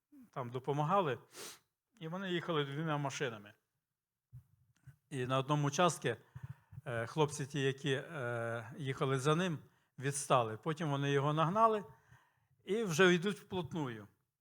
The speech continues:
Йдуть вплотную, дуже бл-, дуже близько. Ішли за ними. І, е, я кажу: «Коля, ти дякуй Богові за те, що все гарно так все обійшлося». І, е, вийшло так, що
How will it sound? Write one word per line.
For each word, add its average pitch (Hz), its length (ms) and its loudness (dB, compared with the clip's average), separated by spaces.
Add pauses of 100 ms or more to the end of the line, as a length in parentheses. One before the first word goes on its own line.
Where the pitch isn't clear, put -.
(240)
Йдуть 160 240 -6
вплотную, 175 720 -2
дуже 170 360 -8
бл-, 160 380 -8
дуже 190 340 -4
близько. 151 640 -6 (400)
Ішли 160 340 4
за 165 160 4
ними. 180 320 4 (720)
І, 147 100 2
е, 131 1120 2
я 147 160 -2
кажу: 151 240 0
«Коля, 165 280 4
ти 160 260 2
дякуй 170 380 4
Богові 202 380 -2
за 156 160 -2
те, 170 160 0
що 160 160 -4
все 170 180 -4
гарно 170 360 2
так 160 180 -6
все 185 200 -6
обійшлося». 170 640 -10 (1200)
І, 147 140 -2
е, 156 320 2 (680)
вийшло 190 340 0
так, 208 180 4
що 180 240 6